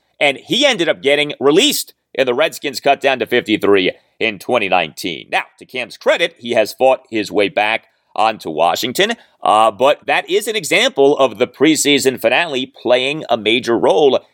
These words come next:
in whether someone makes a team's season-opening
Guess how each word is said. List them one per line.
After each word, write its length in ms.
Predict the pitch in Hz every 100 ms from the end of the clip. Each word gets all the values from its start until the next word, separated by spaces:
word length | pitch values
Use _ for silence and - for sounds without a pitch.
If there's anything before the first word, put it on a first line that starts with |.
| _
in 160 | 120 110
whether 240 | 127 -
someone 380 | 123 127 120 110
makes 300 | 104 123 -
a 60 | 98
team's 440 | - 107 107 - - _
season-opening 840 | - 127 127 104 104 101 95 98